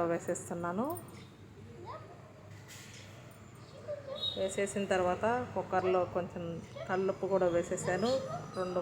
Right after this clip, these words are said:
మూడు గ్లాసులు వాటర్ వేసుకోండి. ఆ తర్వాత వచ్చేసి ఒక స్పూన్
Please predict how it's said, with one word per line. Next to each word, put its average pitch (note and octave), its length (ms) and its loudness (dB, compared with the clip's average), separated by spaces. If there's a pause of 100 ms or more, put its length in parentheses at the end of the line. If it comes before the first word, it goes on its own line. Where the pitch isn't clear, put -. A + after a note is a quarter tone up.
మూడు F3 220 4
గ్లాసులు F#3 420 4
వాటర్ F3 260 2
వేసుకోండి. F3 640 0 (960)
ఆ F#3 60 0 (100)
తర్వాత F#3+ 300 6 (100)
వచ్చేసి F#3 480 4 (760)
ఒక G3 200 2
స్పూన్ F#3+ 260 0